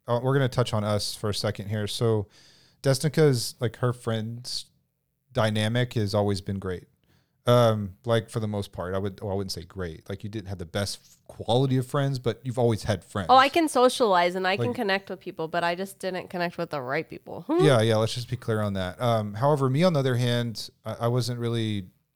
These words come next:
Speaker 1: I was more introverted. That makes sense. Uh, I mean, I'm still am naturally introverted, but th-, that being said, I don't use it as a label for myself. Um, which, by the way, one more quick point on the last one I just wanted to make. Naturally, people in that case,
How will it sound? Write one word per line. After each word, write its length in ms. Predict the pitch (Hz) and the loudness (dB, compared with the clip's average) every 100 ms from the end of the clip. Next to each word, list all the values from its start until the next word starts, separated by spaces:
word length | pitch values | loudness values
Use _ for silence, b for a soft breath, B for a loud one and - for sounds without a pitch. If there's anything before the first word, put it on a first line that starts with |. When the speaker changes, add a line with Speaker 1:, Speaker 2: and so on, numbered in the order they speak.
| _ _ _ _ _ _ | _ _ _ _ _ _
Speaker 1:
I 40 | |
was 100 | 107 | -8
more 200 | 117 127 | -2 -2
introverted. 680 | 110 107 120 123 139 147 135 _ _ _ | -2 -4 -2 0 2 0 -2 _ _ _
That 100 | 127 | -4
makes 220 | 127 127 | -2 -2
sense. 440 | - 147 147 - - | -2 -4 -4 -8 -6
Uh, 200 | 107 104 | -2 -2
I 80 | 110 | -2
mean, 100 | 113 | -2
I'm 60 | 104 | -2
still 220 | - 110 | -4 -4
am 120 | 104 | -4
naturally 360 | 104 104 - 95 | -4 -6 -6 -10
introverted, 460 | 95 92 92 92 | -8 -8 -8 -6
but 160 | 95 90 | -8 -8
th-, 120 | - 107 | -10 -2
that 160 | 117 | -2
being 160 | 107 98 | -2 -6
said, 180 | - 104 | -4 -4
I 40 | |
don't 160 | 101 101 | -4 -6
use 100 | 95 | -6
it 40 | |
as 80 | 90 | -6
a 60 | |
label 360 | 90 90 95 90 | -8 -6 -6 -8
for 120 | - | -12
myself. 420 | 92 87 92 85 - B B B B B - | -12 -8 -6 -8 -10 B B B B B 0
Um, 440 | 110 104 95 85 - _ _ _ _ _ _ | 2 2 -2 -8 -16 _ _ _ _ _ _
which, 120 | - | 2
by 120 | 156 | 4
the 80 | 147 | 6
way, 140 | 131 | 4
one 180 | 123 135 | 4 2
more 140 | 135 120 | 2 0
quick 440 | - 131 123 - | 0 -2 -2 -4
point 180 | 120 110 | -2 0
on 80 | 104 | 0
the 80 | |
last 320 | 98 98 98 - | 0 0 -2 -4
one 100 | 98 | -4
I 40 | |
just 120 | 95 | -4
wanted 140 | 104 92 | -4 -4
to 60 | |
make. 300 | 92 90 - b b b b b b b _ - | -2 -4 -6 b b b b b b b _ -4
Naturally, 360 | 113 117 143 | -2 0 0
people 400 | 127 139 127 123 | 0 -2 0 0
in 120 | 110 104 | 2 2
that 240 | 104 107 | 0 -2
case, 500 | - 104 120 - - | -2 0 0 -4 -8